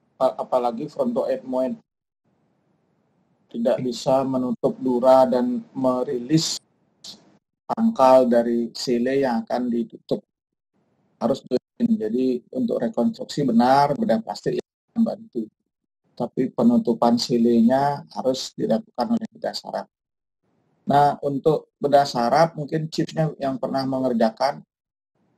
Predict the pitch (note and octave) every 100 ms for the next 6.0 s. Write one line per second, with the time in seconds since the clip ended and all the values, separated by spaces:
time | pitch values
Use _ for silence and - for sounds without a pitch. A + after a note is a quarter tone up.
0 | _ _ _ - A#2 D3 D3 C3+ A#2 C3+
1 | A#2 A2+ C3+ C3 C3 A#2+ - _ _ -
2 | A#2 A#2 - C3 C#3+ D#3+ D#3 C#3+ C3 -
3 | A2+ A#2+ A2+ A2+ C3 B2+ A#2+ A#2 A#2+ A2+
4 | A2+ A2 A2+ B2 C3+ C3 A#2+ A2+ A#2 A2
5 | - _ _ _ - A2+ A#2 C3 C3